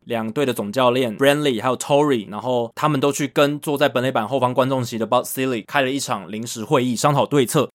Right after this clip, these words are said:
他们花了好几分钟，过程中呢，你可以明显的感受到 Bud Selig 他很不乐见比赛以和局收场啊，他希望能讨论出一个能避掉和局的方案。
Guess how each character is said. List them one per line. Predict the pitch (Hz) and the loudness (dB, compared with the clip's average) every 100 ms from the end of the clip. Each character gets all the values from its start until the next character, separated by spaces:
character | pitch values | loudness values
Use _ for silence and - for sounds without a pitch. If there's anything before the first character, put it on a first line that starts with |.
| _ _ | _ _
他 | - | -10
们 | 135 | -4
花 | 147 143 | 4 4
了 | 127 | 6
好 | 165 | 4
几 | 170 | 4
分 | 147 175 | 6 6
钟， | 180 185 - | 6 4 -2
过 | 160 | -4
程 | 143 135 | -2 -2
中 | 143 143 | 0 0
呢， | |
你 | 131 | -2
可 | 117 143 | 0 0
以 | |
明 | 135 135 | 0 -2
显 | 139 | -2
的 | 127 | -2
感 | 117 | -4
受 | 101 131 120 | -4 -4 0
到 | 120 | 0
Bud | 117 135 | 0 -2
Selig | 139 131 | -2 -2
他 | 113 135 | -2 -2
很 | 123 110 | -2 -4
不 | |
乐 | 113 135 143 | 0 2 2
见 | 156 127 | 2 0
比 | 110 104 | 0 0
赛 | 131 | 2
以 | 104 | 2
和 | - 110 123 | -4 -6 -6
局 | 120 | -6
收 | 120 131 135 | 0 0 0
场 | 127 80 | -4 -8
啊， | 78 | -6
他 | - | -2
希 | 160 165 175 | 0 2 4
望 | 160 | 4
能 | 135 | 0
讨 | 135 117 | -2 -4
论 | 147 | -4
出 | 147 143 | -4 -4
一 | 135 | -2
个 | 131 | -2
能 | 117 123 | -2 -4
避 | 208 151 | -4 0
掉 | 147 123 | 2 2
和 | 110 110 | 0 -6
局 | 110 | -6
的 | 107 | -6
方 | 117 110 | -6 -4
案。 | 113 | -6